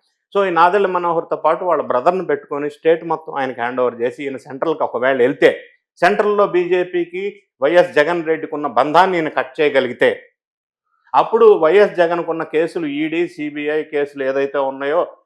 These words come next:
లెవెన్ ప్లస్ నైన్, ఈ కేసులు మళ్ళీ స్టార్ట్ అయితే, రీఓపెన్ అయితే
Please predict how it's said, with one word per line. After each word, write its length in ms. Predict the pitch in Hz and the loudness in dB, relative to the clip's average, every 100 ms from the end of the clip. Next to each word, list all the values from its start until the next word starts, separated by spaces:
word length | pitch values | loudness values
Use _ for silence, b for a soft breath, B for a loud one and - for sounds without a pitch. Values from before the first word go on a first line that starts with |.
| _ 120 | _ -6
లెవెన్ 320 | 117 131 160 | 0 0 0
ప్లస్ 320 | 151 135 - | -4 -8 -4
నైన్, 220 | 123 123 101 _ - | -4 -4 -6 _ -8
ఈ 80 | 170 | -6
కేసులు 320 | 160 196 202 208 | -2 -2 0 -4
మళ్ళీ 640 | 160 165 180 156 135 123 110 _ _ | -2 -2 -2 -2 -6 -20 -20 _ _
స్టార్ట్ 400 | - - 151 165 | -8 0 0 2
అయితే, 260 | 170 156 135 | 0 2 0
రీఓపెన్ 500 | 127 165 165 135 131 | 2 4 4 2 0
అయితే 460 | 120 120 135 117 | -2 4 6 6